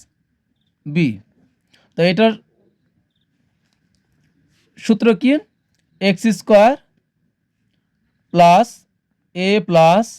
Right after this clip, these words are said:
b into x প্লাস a b। তো এটা হলো আমাদের সূত্র। তো আমাদের তো সূত্রে আর এক্স আর বি থাকবে এমন তো কোনো কথা নাই। আগে আমাদের এক্স আর এ আর বিটা আমাদের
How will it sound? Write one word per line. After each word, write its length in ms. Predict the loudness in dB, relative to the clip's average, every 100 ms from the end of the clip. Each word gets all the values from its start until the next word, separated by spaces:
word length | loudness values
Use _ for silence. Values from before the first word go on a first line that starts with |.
| _ _ _ _ _ _ _ _ _ _ _ -14 -2
b 20 | 0 0 0 0
into 260 | -2 -2 -4 -6 -4 -2 -2 -2
x 40 | -6 -10
প্লাস 300 | 0 2 2 -2 _ _ -6
a 20 | -6
b। 20 | -6 -14 _ _ _ _ -12
তো 20 | -4 -2
এটা 140 | 2 2
হলো 120 | 4 0
আমাদের 180 | -2 -4
সূত্র। 220 | -8 -8 -18 -18 _ _ _ -4
তো 60 | -2 -2 -4 -6
আমাদের 260 | -2 0 -2 -4
তো 40 | -6
সূত্রে 300 | -4 -6 0 2 2
আর 80 | 0 -10 -6
এক্স 180 | -6 -8 _ _ -8 -2
আর 80 | -2 0
বি 80 | -2 -2
থাকবে 200 | -2 -2
এমন 120 | -2 -4
তো 60 | -6
কোনো 120 | -4 -2
কথা 180 | -2 -4
নাই। 100 | -6 -14 _ _ _
আগে 200 | -4 0 0
আমাদের 240 | 0 -2 -4 -2 -2
এক্স 160 | -4 -10 -4 -2
আর 120 | -2 -4 _ _ _ _ _ _ -8
এ 80 | -2 2
আর 80 | 2 0
বিটা 240 | -4 -2 -2
আমাদের 200 | -2 -4